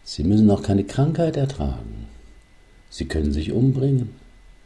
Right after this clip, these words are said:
so wie es Gunter Sachs tat, weil er seine Alzheimer-Erkrankung als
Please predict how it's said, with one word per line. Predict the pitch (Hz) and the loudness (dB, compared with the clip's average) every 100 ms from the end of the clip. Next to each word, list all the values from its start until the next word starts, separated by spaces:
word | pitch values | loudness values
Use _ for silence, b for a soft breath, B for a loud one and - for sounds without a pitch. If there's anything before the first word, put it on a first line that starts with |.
| b b b | b b b
so | - 76 67 | -6 -4 -2
wie | 65 | -2
es | - | -4
Gunter | - 71 76 | -6 -4 0
Sachs | 101 - - | 0 -2 -4
tat, | 120 113 117 - - | -2 0 -2 -8 -8
weil | 71 67 | -4 -4
er | 67 65 - - | -4 -8 -10 -12
seine | - 71 73 | -10 -8 -6
Alzheimer-Erkrankung | 71 - 78 78 73 - 80 - 80 78 78 - | -8 -8 -6 -8 -10 -10 -8 -4 -4 -4 -4 -6
als | - 85 - | -8 -8 -10